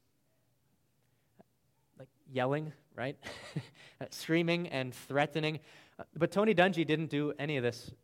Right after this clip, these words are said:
Instead, he treated his players with patience and compassion, and he cared about them as people. And the result was that his players,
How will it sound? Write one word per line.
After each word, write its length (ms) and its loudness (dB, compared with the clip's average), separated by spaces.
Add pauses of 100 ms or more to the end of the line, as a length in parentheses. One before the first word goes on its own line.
Instead, 600 2 (240)
he 200 -2
treated 380 0
his 140 2
players 560 2
with 280 -4
patience 680 -4
and 240 -8
compassion, 680 -4 (500)
and 100 -4
he 120 -4
cared 340 2
about 260 4
them 240 0
as 220 -2
people. 480 -4 (880)
And 140 -2
the 40 2
result 380 4
was 220 2
that 260 2 (220)
his 260 0
players, 600 2